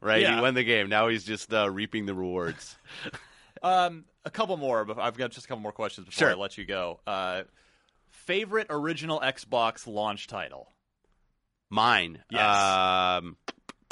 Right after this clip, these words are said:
Speaker 2: Don't say Halo. Something, something
Speaker 1: Well,
Speaker 2: besides
Speaker 1: mine would
Speaker 2: Halo.
Speaker 1: be P G R.
Speaker 2: Yes,
Speaker 1: Yeah.
Speaker 2: good answer.
Speaker 1: Yeah, I like,
Speaker 2: <laughs>
Speaker 1: you know,
Speaker 2: Judges, yes.
Speaker 1: <laughs> Martin and the team at Bazaar,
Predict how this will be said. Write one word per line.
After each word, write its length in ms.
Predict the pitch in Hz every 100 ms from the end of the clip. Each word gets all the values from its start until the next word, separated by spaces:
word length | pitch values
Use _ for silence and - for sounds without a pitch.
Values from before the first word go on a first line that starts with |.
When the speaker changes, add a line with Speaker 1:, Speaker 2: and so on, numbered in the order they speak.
| -
Speaker 2:
Don't 220 | 175 180
say 180 | - 139
Halo. 460 | 113 98 57 52 - _
Something, 380 | - 175 160 147 104
something 300 | - 180 190
Speaker 1:
Well, 140 | 190
Speaker 2:
besides 140 | 160 180
Speaker 1:
mine 140 | 196
would 60 | 180
Speaker 2:
Halo. 20 | 143
Speaker 1:
be 80 | 139
P 140 | 139
G 120 | 120
R. 180 | 120 - - _ _ _ _
Speaker 2:
Yes, 360 | 76 67 - -
Speaker 1:
Yeah. 140 | 117
Speaker 2:
good 60 | 110
answer. 340 | 101 - 80 -
Speaker 1:
Yeah, 300 | 131 113 98
I 120 | 139
like, 340 | 143 160 170 - 160
Speaker 2:
<laughs> 120 | 190
Speaker 1:
you 60 |
know, 60 | 127
Speaker 2:
Judges, 440 | 190 226 302 277
yes. 540 | 123 113 117 92 160 - - 480 -
Speaker 1:
<laughs> 320 | - - -
Martin 380 | 127 151 170 160
and 100 | 147
the 60 |
team 360 | 143 139 139 135
at 120 | 131
Bazaar, 600 | 117 104 117 117 120 120